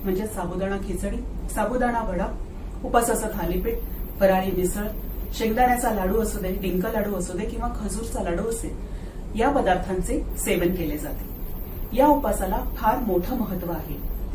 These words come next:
हा उपवास केल्याने किंवा आषाढी एकादशीचं व्रत केल्याने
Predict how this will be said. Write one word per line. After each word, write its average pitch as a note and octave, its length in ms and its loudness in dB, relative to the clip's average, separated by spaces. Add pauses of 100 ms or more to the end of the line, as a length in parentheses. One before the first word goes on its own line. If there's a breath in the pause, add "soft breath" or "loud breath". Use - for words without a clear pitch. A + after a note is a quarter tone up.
(260 loud breath)
हा A#3+ 140 6
उपवास G#3+ 420 4
केल्याने F3 340 0
किंवा F3 340 2
आषाढी G#3+ 440 -2
एकादशीचं F#3+ 540 -4
व्रत G3 280 0
केल्याने E3+ 540 -2